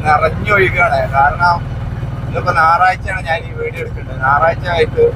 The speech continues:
ഒരു ഇത്ര വണ്ടി ഉണ്ട്. അപ്പൊ ഇപ്പൊ തന്നെ ഇത്ര വണ്ടി പോകണ, റോഡ് പണി കഴിയുമ്പോ എത്ര വാഹനങ്ങൾ ഇതിലൂടെ ഓടും, അല്ലേ? അപ്പൊ കുറച്ചും കൂടെ കഴിഞ്ഞാൽ ഭാവിക്ക് ഈ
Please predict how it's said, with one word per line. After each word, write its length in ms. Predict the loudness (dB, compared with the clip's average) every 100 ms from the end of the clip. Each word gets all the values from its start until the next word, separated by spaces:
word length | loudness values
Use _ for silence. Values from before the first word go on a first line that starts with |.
| -4 -2
ഒരു 100 | -2
ഇത്ര 160 | -2 0 0
വണ്ടി 220 | 0 -4 -4
ഉണ്ട്. 160 | -4 -4 -4 -4 -4 -4 -4 -4 -4 -2 -2 -2 -2 -2 -2 -2 0
അപ്പൊ 180 | 2 2 2 2
ഇപ്പൊ 180 | 2 0 2
തന്നെ 200 | 2 0 2
ഇത്ര 180 | 4 4 4
വണ്ടി 220 | 2 0 0
പോകണ, 300 | 2 4 2 2
റോഡ് 200 | 2 0 -2
പണി 160 | -4
കഴിയുമ്പോ 340 | -4 -4 -4 -4
എത്ര 160 | -2 2 4
വാഹനങ്ങൾ 400 | 4 4 0 0
ഇതിലൂടെ 280 | 2 2 2 -2 -2
ഓടും, 240 | -4 -4 -4
അല്ലേ? 220 | -2 -2 -2 -6 -6 -6 -6 -6 -4 -4 -4 -4 -2 -2 0
അപ്പൊ 160 | 4 6 6 4
കുറച്ചും 260 | -2 -2 -2
കൂടെ 120 | 0 0
കഴിഞ്ഞാൽ 280 | 0 0 2 4
ഭാവിക്ക് 520 | 4 0 -8 -8 -8 -8 -8 -10 -12 -10
ഈ 60 | -10